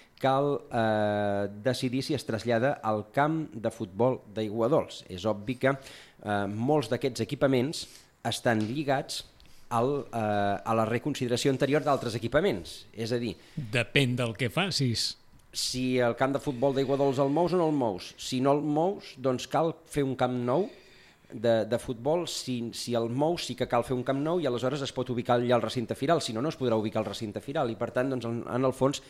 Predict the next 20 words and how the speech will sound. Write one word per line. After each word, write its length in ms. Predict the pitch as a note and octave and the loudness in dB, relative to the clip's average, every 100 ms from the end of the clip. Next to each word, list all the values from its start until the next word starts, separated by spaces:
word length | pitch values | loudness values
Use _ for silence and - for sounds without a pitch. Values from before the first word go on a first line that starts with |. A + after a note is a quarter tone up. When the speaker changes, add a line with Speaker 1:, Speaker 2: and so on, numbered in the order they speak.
| - | -10
Speaker 1:
és 100 | A#2 | -6
un 120 | B2+ | -4
joc 100 | B2 | -4
de 140 | A2+ | -2
les 100 | A#2+ | -2
cadires. 480 | - C3 A2 F2 - - - - - - - | 0 0 -2 -4 -8 -12 -20 -20 -20 -14 -8
En 80 | |
el 100 | G2 | -4
moment 360 | G#2+ A2 A#2+ A#2 | -4 -2 -2 -2
que 80 | A#2+ | -2
en 40 | |
mous 280 | B2 C#3 C3 | 0 0 0
una, 220 | D#3+ D3 G3 - - | 0 -2 -6 -12 -12
doncs 280 | A2 A2+ - | -4 -4 -2
totes, 300 | A2+ B2 F#2+ G#2 - | -2 -2 -6 -12 -4
eh, 240 | A2 G2+ G2 | 0 2 2
s'han 220 | B2 G#2+ | 0 -2
d'anar 160 | G2+ | -2
acabant 240 | F#2+ F2+ E2+ | -4 -4 -4
movent. 280 | D#2 - | -6 -8